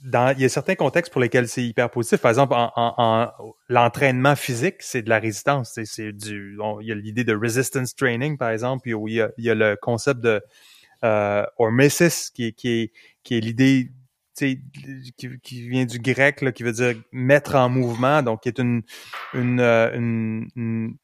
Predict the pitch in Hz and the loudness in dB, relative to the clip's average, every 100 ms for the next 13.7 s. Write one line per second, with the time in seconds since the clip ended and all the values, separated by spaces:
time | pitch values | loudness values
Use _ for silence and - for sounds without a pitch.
0 | _ 123 123 123 135 _ _ _ _ 127 | _ -6 -2 -4 -6 _ _ _ _ 2
1 | 139 127 143 127 - 160 127 113 117 127 | 4 4 0 0 6 6 6 0 2 6
2 | 131 131 120 - _ _ 113 107 135 123 | 8 8 4 -4 _ _ -2 4 6 4
3 | - 151 165 196 131 101 - _ _ _ | 0 0 0 2 0 -4 -8 _ _ _
4 | 113 120 107 - 156 185 - - 120 - | 0 2 0 2 4 4 0 -4 -4 2
5 | 117 117 147 160 101 - - - _ _ | 2 4 4 2 -2 -8 -20 -20 _ _
6 | _ - - 123 107 107 107 120 127 127 | _ -18 -4 0 2 0 -2 -2 2 2
7 | 131 131 127 113 117 135 131 135 - - | 2 0 2 2 2 0 0 -2 -6 -4
8 | 113 107 107 104 - _ - 117 120 110 | -2 -2 -2 -6 -12 _ -4 2 4 4
9 | 123 170 _ 139 156 _ _ - 117 107 | 0 -6 _ -12 -12 _ _ -8 -4 -2
10 | 110 123 120 123 110 107 104 101 104 107 | -2 -2 -2 0 2 2 0 -2 -4 -4
11 | 117 117 - 113 107 107 104 104 104 101 | -4 -4 -2 0 2 0 0 0 -2 0
12 | 110 110 127 - 120 - - - 123 - | 0 2 -2 -2 -10 -10 -12 -4 -4 -4
13 | 120 - - 143 123 110 | -12 -12 -2 0 2 0